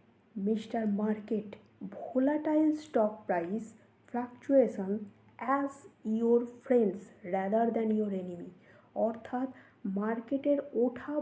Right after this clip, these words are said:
পড়াকে আপনার বন্ধুর মতো দেখুন। মার্কেটের পড়া সদা সর্বদা আপনার হিতের পক্ষে হয়, কারণ আপনি ভালো স্টক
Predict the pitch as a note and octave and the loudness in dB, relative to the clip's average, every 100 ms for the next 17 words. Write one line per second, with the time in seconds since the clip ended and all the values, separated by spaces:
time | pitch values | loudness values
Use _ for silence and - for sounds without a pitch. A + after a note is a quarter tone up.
0 | D4 G#3+ G3+ G3 G3 F#3+ F#3+ A#3 C4+ - | -2 -2 -2 -4 -6 -6 0 0 0 -6
1 | - - - - - _ _ G3+ - A3 | -20 -20 -20 -20 -20 _ _ -8 -4 -2
2 | A#3+ G#3+ - C4+ C#4 C#4 D4 A#3 G#3 G3+ | -2 -2 4 8 8 8 4 4 2 0
3 | F#3 F3 - F3 F3 - _ _ - F#3 | -2 -6 -8 -8 -10 -18 _ _ -8 -6
4 | G3 G#3 A3 G#3+ A#3+ B3+ C4+ - - - | -6 -4 -4 0 2 2 0 -8 -20 -20
5 | _ _ G3+ G3+ A3 C#4 - - - A3 | _ _ -4 0 0 -2 -6 -18 -8 -4
6 | A#3+ C4 C4 G#3 G3+ G#3 G#3+ B3+ - G3 | 0 0 0 -4 -2 -2 -2 -4 -6 -8
7 | G3 G#3+ C4+ D4+ - - - _ _ _ | -4 -2 -2 -4 -14 -20 -20 _ _ _
8 | _ _ _ _ - C4+ C#4+ D4+ - G#3+ | _ _ _ _ 4 6 8 8 8 2
9 | G#3 G#3+ G3+ G3 A#3 D4+ - _ - A3 | 2 -2 -2 -2 -6 -6 -12 _ -12 -6
10 | A#3 D#4 F4+ - - - F#3+ G3 G#3+ C#4 | 0 0 -2 -8 -20 -10 -8 -4 0 2
11 | F#4 - - - _ _ - - A#3+ C#4 | 2 -4 -20 -20 _ _ -16 -4 2 4
12 | A3 - - - G3 G3 G3 | 4 2 -2 -2 0 -2 -4